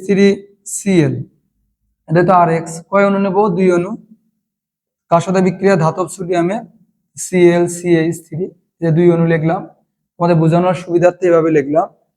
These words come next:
তাহলে আরএক্স, আরএক্স, তো বিক্রিয়াটা এই প্যাটার্নে হবে, এই প্যাটার্নে বিক্রিয়াটা হবে। দেখো খেয়াল করে, তাহলে সিএইচ থ্রি সিএইচ থ্রি, সিএইচ থ্রি সিএইচ থ্রি, তার মানে কি? সি টু এইচ সিক্স, এটাকে আমরা ইথেন বলি, অ্যালকেনের দ্বিতীয়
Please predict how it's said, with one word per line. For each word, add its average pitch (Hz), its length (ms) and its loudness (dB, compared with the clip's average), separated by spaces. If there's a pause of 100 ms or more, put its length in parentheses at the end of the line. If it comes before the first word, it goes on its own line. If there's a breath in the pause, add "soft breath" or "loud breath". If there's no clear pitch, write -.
তাহলে 160 140 -2 (100)
আরএক্স, 175 300 -2 (400)
আরএক্স, 156 300 -2 (420)
তো - 20 -2 (100)
বিক্রিয়াটা 190 380 0 (100)
এই 196 140 6
প্যাটার্নে 147 360 -2
হবে, 123 160 -18 (480)
এই 175 180 2
প্যাটার্নে 165 360 2
বিক্রিয়াটা 143 340 -4
হবে। 139 180 -6
দেখো 151 220 -4
খেয়াল 160 220 -6
করে, 190 140 -2 (400)
তাহলে 156 240 -4
সিএইচ 190 340 4
থ্রি 196 120 0 (120)
সিএইচ 185 260 2 (100)
থ্রি, 190 160 -8 (800)
সিএইচ 165 380 0
থ্রি 175 160 0 (120)
সিএইচ 165 260 -2 (100)
থ্রি, 170 160 -4 (300)
তার 170 140 -6
মানে 175 200 0
কি? 156 100 -10 (280)
সি 185 120 -2 (140)
টু 196 100 -4 (320)
এইচ 185 120 4 (120)
সিক্স, 214 200 -4 (480)
এটাকে 175 260 -4
আমরা 190 200 0
ইথেন 196 240 -2 (100)
বলি, 196 180 -4 (1400)
অ্যালকেনের 175 460 0
দ্বিতীয় 175 240 -2